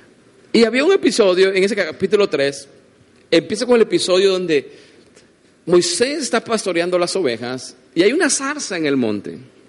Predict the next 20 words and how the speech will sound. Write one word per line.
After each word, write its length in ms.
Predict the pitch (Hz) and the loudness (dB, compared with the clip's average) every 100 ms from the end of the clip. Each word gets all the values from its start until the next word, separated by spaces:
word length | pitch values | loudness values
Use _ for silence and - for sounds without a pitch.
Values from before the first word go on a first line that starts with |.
| _ - - - - | _ -20 -20 -10 0
Y 100 | 214 | 2
esa 240 | 233 277 | 2 0
zarza 460 | 269 208 175 - 185 | 0 0 -2 -2 0
no 160 | 190 | 0
se 160 | 196 220 | 0 0
consumía. 720 | 208 208 202 214 254 185 131 - - - _ - | 0 0 0 -4 -2 -4 -6 -16 -20 -20 _ 0
Y 120 | 190 | 2
las 220 | 208 - | 2 0
zarzas 480 | 233 269 262 277 277 | 0 0 0 -2 0
tenían 340 | 208 202 220 | 0 0 0
la 160 | 233 233 | 0 -2
peculiaridad 380 | 214 208 190 202 | 0 2 2 0
que 80 | |
se 100 | 214 | -2
consumían 560 | 220 202 190 190 214 240 | 2 0 0 0 0 0
en 100 | 339 | 0
segundos. 680 | 233 247 320 247 139 - - - - - | -2 0 2 2 2 -2 -16 -20 -20 -2
Pero 260 | 214 214 226 | 0 2 2
esta 340 | 294 - 392 | 0 -2 -2
zarza 600 | - 226 185 202 185 | 0 -2 -2 -4 -6